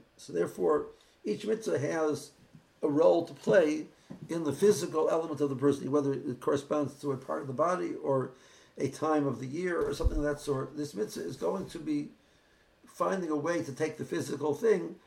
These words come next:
and raise it up into its seer or something greater than itself. But there's one mitzvah which cannot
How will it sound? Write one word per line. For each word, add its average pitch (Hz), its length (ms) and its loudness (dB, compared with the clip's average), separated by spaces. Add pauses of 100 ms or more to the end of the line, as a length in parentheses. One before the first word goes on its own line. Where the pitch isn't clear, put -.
(140)
and 160 160 -6
raise 175 260 0
it 175 80 -2
up 170 200 2
into 147 300 -4
its - 200 -6
seer 156 460 0
or 139 40 -6
something 143 280 -6
greater 139 260 2
than 127 180 -2
itself. - 300 -8 (4000)
But 143 300 2
there's 139 180 2
one 208 160 2
mitzvah 190 240 -2
which 147 260 -8
cannot 165 480 -2